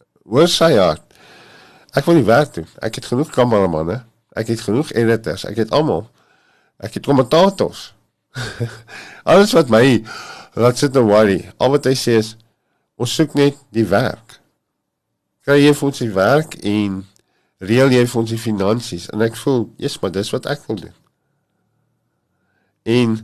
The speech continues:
weer eens, as ek het nou nie gesit en luister, ek het 'n concern gehad, ek het 'n vraag gehad, dankie dat julle na my geluister het, boetas,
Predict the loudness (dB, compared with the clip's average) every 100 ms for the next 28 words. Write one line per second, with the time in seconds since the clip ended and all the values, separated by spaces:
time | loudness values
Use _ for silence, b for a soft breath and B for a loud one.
0 | -12 B _ 2 4 4 2 -4 -6 -4
1 | -4 0 0 0 -4 -4 -2 0 2 2
2 | 0 -2 -6 -6 -6 -8 -4 -4 -2 0
3 | 0 0 -2 -2 -6 -10 -12 -2 0 0
4 | 0 -2 0 -2 0 -2 -2 0 0 0
5 | -2 -4 -2 0 0 -4 -6 -6 -10 -12
6 | -10 -10